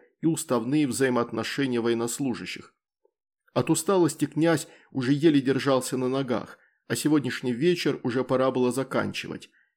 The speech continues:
Только сделать это следовало как-то нестандартно. Как говорил сценарист, цитируя эпизод какого-то кино, запоминается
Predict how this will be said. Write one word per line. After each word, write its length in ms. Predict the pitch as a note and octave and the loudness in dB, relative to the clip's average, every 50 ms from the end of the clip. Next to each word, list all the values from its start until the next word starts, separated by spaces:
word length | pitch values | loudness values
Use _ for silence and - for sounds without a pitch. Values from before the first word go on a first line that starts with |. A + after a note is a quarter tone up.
| _ _ _ _ _ _ | _ _ _ _ _ _
Только 300 | - E3 D#3+ D3+ - D#3+ | 2 2 2 4 4 2
сделать 440 | D3 C#3 C#3 E3+ G3 F3 C#3 A#2+ A#2+ | 2 2 4 6 6 8 6 6 4
это 160 | C3 B2 C3 | 0 -4 -4
следовало 500 | B2 - - D3 D#3 D#3+ C#3 C3+ C3+ C3+ | -4 -4 0 2 2 4 4 2 2 0
как-то 320 | C3+ - C#3+ C#3 - - C#3 | 0 0 -4 -4 -4 -4 -4
нестандартно. 920 | C3+ C3+ - - - C#3+ C#3 C3+ C3 D3 B2 A2 - - - - - - - _ _ _ _ _ _ | -4 -4 -6 -4 -4 -4 -2 0 0 0 0 0 -2 -6 -10 -14 -14 -14 -16 _ _ _ _ _ _
Как 240 | - D#3 D3 C3+ A2 | 2 4 4 4 2
говорил 320 | B2+ A#2+ C3 B2+ C3 B2 | 0 0 0 0 -2 -2
сценарист, 680 | A#2+ - - - B2+ B2+ B2+ C3+ E3 F#3 E3 - - - _ _ _ | -4 -6 -4 -4 0 0 2 2 0 0 -2 -4 -6 -12 _ _ _
цитируя 440 | - - C#3 - - D3+ C#3+ B2 B2+ | -6 -6 -4 0 4 4 4 6 4
эпизод 460 | B2 - C#3+ - D3 C3+ A#2+ D3 C#3 | 2 0 -2 -2 0 0 2 0 -2
какого-то 420 | - - B2 - C#3 B2 A#2 - A#2 | -2 -4 -4 -2 0 0 0 -2 -4
кино, 460 | - A2+ A#2+ C#3+ F3 E3 A#2 - - - _ _ _ _ - | -6 -4 0 2 2 2 0 -2 -6 -16 _ _ _ _ -10
запоминается 1000 | A2 G#2+ C3 - - B2+ B2 B2 C3 D#3 F3+ F3+ D#3+ D3 D3 - - C3 A#2 | -6 -4 -4 -2 0 0 0 0 2 2 4 4 4 2 0 0 -2 -4 -4